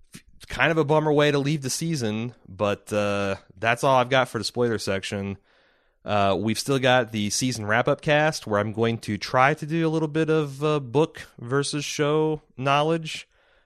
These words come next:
Uh, we're going to have, you know, my kind of, uh, feelings on the debates, uh, my, my hoodwink to the show watchers about whether they can get online and, and start spoiling it up.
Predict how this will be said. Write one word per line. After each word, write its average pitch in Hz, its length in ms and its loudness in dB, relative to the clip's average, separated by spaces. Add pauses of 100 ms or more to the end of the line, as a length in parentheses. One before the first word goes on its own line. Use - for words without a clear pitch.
(120)
Uh, 110 200 2
we're 107 80 -4
going 120 180 0
to 110 80 2
have, 127 440 2
you 123 140 -4
know, 113 100 0
my 110 280 2
kind 117 300 -2
of, 107 240 -4
uh, 104 80 0
feelings 117 440 -2
on 107 140 0
the 98 60 -8
debates, 101 600 -4
uh, 101 220 -6
my, 98 320 -4
my 95 320 -4
hoodwink 117 720 -6 (520)
to 107 360 -2
the 98 240 -4
show 123 260 0
watchers 110 480 0
about 95 300 -2
whether 104 260 0
they 98 180 -4
can 98 400 -8
get 95 160 -6
online 95 520 -6
and, 95 140 -10
and 95 160 -10
start 90 220 -8
spoiling 101 440 -6
it 92 120 -8
up. 101 380 -4